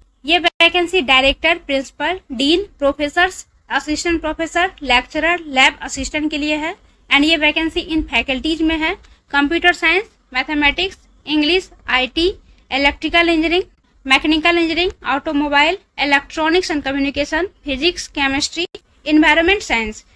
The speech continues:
Then यहाँ पर मैनेजमेंट में वैकेंसी है in marketing, finance, एचआर, इंटरनेशनल बिजनेस, इकोनॉमिक, आईटी for एमबीए and पीजीडीएम। Then यहाँ बीएड स्ट्रीम में वैकेंसी है, साइंस, आर्ट्स, कॉमर्स ग्रुप में all सब्जेक्ट के लिए। इसमें प्रिंसिपल,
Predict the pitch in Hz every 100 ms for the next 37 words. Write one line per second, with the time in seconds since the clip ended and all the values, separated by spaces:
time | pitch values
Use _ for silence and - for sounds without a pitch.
0 | _ 269 339 349 359 320 262 269 294 330
1 | 330 339 311 277 294 294 311 320 339 320
2 | 277 254 254 277 262 320 381 - 269 262
3 | 311 370 - - 254 269 277 349 - _
4 | - _ - 320 330 330 285 285 311 330
5 | 254 247 277 370 - - _ 269 277 277
6 | 285 311 381 - 269 302 302 381 359 339
7 | 240 269 269 302 349 269 277 349 302 262
8 | 240 226 208 202 - _ - 339 370 370
9 | 277 294 370 262 294 - _ 330 339 339
10 | 269 285 277 - 285 311 392 - - 277
11 | 311 359 - 254 277 339 - 262 262 320
12 | - 247 277 285 302 381 - 247 311 -
13 | 226 220 277 - - 277 302 370 _ _
14 | _ - 320 349 381 320 302 302 - 339